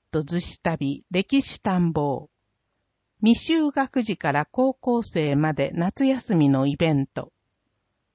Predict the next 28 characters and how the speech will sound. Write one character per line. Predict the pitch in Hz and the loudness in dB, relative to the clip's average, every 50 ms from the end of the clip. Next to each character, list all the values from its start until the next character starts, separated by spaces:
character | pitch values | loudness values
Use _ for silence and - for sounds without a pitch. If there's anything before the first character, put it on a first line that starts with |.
| _ _ | _ _
二 | - 220 240 247 | 4 6 6 6
千 | - - 277 277 269 226 190 190 | 6 4 4 6 6 6 6 6
二 | 196 214 208 | 4 2 2
十 | - - 180 156 151 151 | 0 -2 -2 0 2 2
二 | 151 156 156 160 - - _ _ _ | 4 4 4 2 0 -2 _ _ _
夏 | - 190 202 214 - - 269 | -2 -2 0 0 0 4 6
の | 254 240 233 | 6 6 4
プ | - _ - - 262 | 2 _ -4 -2 0
ー | 285 285 285 | 2 2 2
ル | 262 269 247 | 0 -2 -2
開 | - 226 214 180 160 147 - | -2 -2 -2 -2 -4 -6 -10
き。 | _ - - - _ _ _ _ _ _ _ _ _ _ _ _ _ _ _ _ _ _ _ _ _ | _ -14 -14 -14 _ _ _ _ _ _ _ _ _ _ _ _ _ _ _ _ _ _ _ _ _
キ | - 226 226 | -2 0 0
ッ | 214 - _ - | 0 -2 _ -6
ズ | - 320 294 | -4 -4 -4
通 | - - 269 254 233 180 | -4 -4 -4 -2 -2 -2
信。 | - - - 147 139 135 139 156 - _ _ _ _ _ _ _ _ _ _ _ _ _ _ _ _ _ _ _ | -4 -6 -4 -2 0 0 0 -2 -6 _ _ _ _ _ _ _ _ _ _ _ _ _ _ _ _ _ _ _
人 | - 254 269 269 277 254 | 0 4 6 8 8 6
生 | - - 185 156 151 147 143 | 4 2 0 2 2 2 2
の | 143 143 147 | 2 2 0
へ | 147 - 196 180 | -2 -2 -4 -4
そ | - - 196 | -4 -2 -2
は | 190 180 175 170 | 0 0 0 -2
逗 | - 262 285 | -2 -4 -4
子 | - - 214 | -2 0 2
に | 175 156 139 139 | 2 2 2 0
あ | 143 139 | -2 -6
り。 | 135 - - - | -10 -12 -14 -20